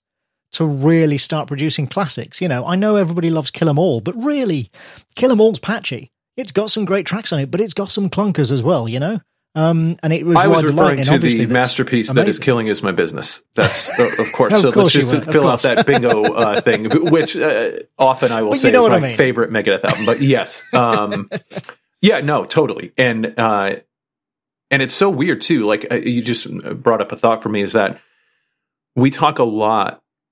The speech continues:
Speaker 2: about how for many bands, like, that first album is the songs that they've been playing in clubs forever, right? And so that first album is
Speaker 1: Yeah.
Speaker 2: usually very polished, but I think that feels like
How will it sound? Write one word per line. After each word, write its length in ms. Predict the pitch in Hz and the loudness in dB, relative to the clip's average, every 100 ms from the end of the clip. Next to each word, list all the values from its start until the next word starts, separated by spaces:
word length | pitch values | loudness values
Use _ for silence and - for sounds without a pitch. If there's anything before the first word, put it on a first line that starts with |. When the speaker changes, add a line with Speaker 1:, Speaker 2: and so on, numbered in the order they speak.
| _ | _
Speaker 2:
about 560 | 120 104 110 104 104 - | -4 -2 0 0 0 -4
how 640 | - 113 107 101 101 - - - | -4 -2 0 0 0 -4 -10 -4
for 180 | - 107 | -2 0
many 240 | 110 123 | 0 -2
bands, 320 | 113 104 101 | 0 -2 0
like, 140 | 101 98 | -2 0
that 240 | 107 - | 0 0
first 280 | 117 107 - 104 | 0 0 -4 -2
album 400 | 104 104 98 98 | -2 0 -4 -4
is 560 | 117 107 95 95 87 - _ _ _ _ _ _ _ _ _ | -2 0 0 -6 -8 -10 _ _ _ _ _ _ _ _ _
the 180 | 110 113 | -2 -2
songs 300 | - 127 113 | 0 0 0
that 120 | 110 | -2
they've 140 | 110 104 | -2 -2
been 120 | 101 | -4
playing 280 | - 110 101 | -2 -2 -2
in 80 | 92 | -6
clubs 380 | - 110 98 | 0 0 -2
forever, 520 | - 101 98 87 - _ _ | -4 0 0 -2 -6 _ _
right? 240 | 110 104 98 | -2 -2 -2
And 160 | 107 92 | -8 -2
so 140 | 110 | 0
that 180 | 98 95 | 0 0
first 260 | 123 110 120 | 0 0 0
album 180 | 101 139 | 0 0
is 60 | |
Speaker 1:
Yeah. 80 | 131 | -2
Speaker 2:
usually 260 | 104 104 101 | -2 -2 0
very 260 | 107 98 | 0 -2
polished, 420 | - 110 101 85 | 0 -2 -2 -4
but 100 | - | -2
I 80 | 107 | -2
think 460 | 98 - 165 160 - - | -2 -2 -2 -4 -12 -14
that 840 | 104 - 127 104 110 113 170 - _ _ _ _ _ | -14 -12 -12 -4 -2 0 -2 -4 _ _ _ _ _
feels 540 | - - 139 139 117 113 | -16 -2 0 0 -2 -2
like 380 | 110 98 - | 0 -2 -10